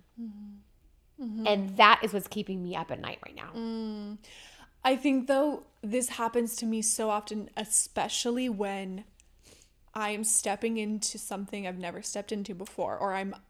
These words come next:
Speaker 1: up-leveling to a level I've never been before. I start thinking like this a lot more because, and it's so funny, and this is the lamest thing ever, but I call her my eighty-year-old guru, and it's literally
Speaker 2: <laughs>
Speaker 1: just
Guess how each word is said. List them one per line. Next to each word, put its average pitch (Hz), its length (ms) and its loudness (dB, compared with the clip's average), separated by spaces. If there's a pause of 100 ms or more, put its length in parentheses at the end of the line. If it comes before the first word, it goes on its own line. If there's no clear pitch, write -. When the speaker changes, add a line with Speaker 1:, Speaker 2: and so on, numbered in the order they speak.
(140)
Speaker 1:
up-leveling 226 920 2 (500)
to 220 220 2
a - 20 2
level 214 420 4
I've 208 220 0
never 208 340 0
been 240 300 2
before. 190 600 -4 (1300)
I 233 120 6
start 233 280 4
thinking 226 260 2
like 202 180 -2
this 208 240 0
a 214 80 0
lot 202 420 0
more 226 380 2
because, 208 640 -4
and 226 320 0 (580)
it's - 240 0
so 277 160 8
funny, 220 260 2
and 214 120 0
this 214 120 -2
is 214 100 -4
the 208 120 0
lamest 208 460 -2
thing 208 180 -6
ever, 202 220 -2
but 214 340 0
I 220 120 4
call 226 340 2
her 226 160 0
my 214 260 0
eighty-year-old 214 560 -2
guru, 247 420 0
and 226 160 0
it's 226 140 0
literally 254 760 4
Speaker 2:
<laughs> 233 120 2
Speaker 1:
just - 300 4